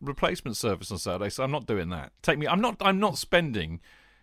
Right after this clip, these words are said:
two and a half to three hours on public transport to get up to London. It's not happening.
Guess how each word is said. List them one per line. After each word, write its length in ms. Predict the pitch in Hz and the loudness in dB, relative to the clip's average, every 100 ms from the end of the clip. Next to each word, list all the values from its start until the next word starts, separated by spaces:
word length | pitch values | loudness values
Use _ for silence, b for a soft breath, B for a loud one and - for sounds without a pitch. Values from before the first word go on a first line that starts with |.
| b _ _ - | b _ _ 0
two 220 | 202 196 | 6 8
and 80 | 185 | 8
a 60 | |
half 320 | 165 156 143 - | 6 6 4 0
to 120 | 139 | -6
three 300 | - 156 143 | 2 4 6
hours 320 | 139 123 101 | 6 6 2
on 140 | 113 | -2
public 360 | - 143 120 - | 2 2 2 -4
transport 540 | - 123 98 - 87 | 0 0 0 -8 -10
to 60 | - | -4
get 160 | 107 - | -2 -2
up 100 | - | -4
to 80 | |
London. 400 | 98 101 85 80 - | -4 -4 -4 -6 -6
It's 200 | 120 - | -8 -4
not 360 | 120 117 - - | 0 0 -2 -8
happening. 540 | 92 - - 65 | -8 -8 -10 -12